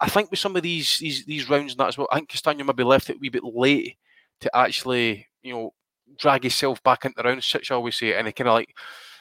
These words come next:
it's like everything else. If, if you, if you do well in the last, latter half of that round, it's something that the kinda judges pick up on.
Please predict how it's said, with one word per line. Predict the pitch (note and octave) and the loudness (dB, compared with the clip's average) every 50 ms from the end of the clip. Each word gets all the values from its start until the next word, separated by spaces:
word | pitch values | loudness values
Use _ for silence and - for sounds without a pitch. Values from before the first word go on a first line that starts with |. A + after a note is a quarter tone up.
| _ _ _ | _ _ _
it's | - - - - | -16 -8 -4 0
like | D3+ A2 | 2 2
everything | C3 B2 A#2 A#2 | 4 4 4 2
else. | B2 B2+ A#2+ - - | 2 0 2 2 0
If, | - A2+ - - - | 0 -2 -4 -4 -6
if | A#2+ - - - | -6 -6 -6 -8
you, | C#3+ D#3+ - | -8 -8 -8
if | C3 - - | -8 -8 -8
you | C#3+ C#3 | -10 -6
do | - C#3 C3+ B2+ | -4 -2 0 2
well | A#2+ B2 B2+ C3 C3 B2+ B2+ | 4 6 6 6 6 4 2
in | A#2 | 2
the | A2+ G#2+ | 2 4
last, | A2 A#2+ A#2+ A#2 - - | 6 6 4 4 2 2
latter | A#2+ B2 A#2+ A2 | 4 4 4 4
half | A2 - A#2+ A#2 G#2+ - | 4 4 2 2 2 2
of | |
that | A2 A2 G#2+ - | 2 2 2 4
round, | A#2+ B2 B2 A#2+ A2+ - | 2 0 0 0 -4 -8
it's | - - - | -6 -4 -2
something | - - D3 B2+ - | 0 2 2 0 -2
that | C3 A2 | -4 -12
the | - A#2+ | -10 -8
kinda | - B2+ A#2 A2 | -6 -6 -4 -4
judges | - B2 - - - | -4 -6 -6 -8 -10
pick | - - A#2+ A2 - | -8 -8 -6 -4 -2
up | C3 B2 _ - | -2 -2 _ -6
on. | A#2+ A2 A2 G#2+ | -8 -8 -8 -10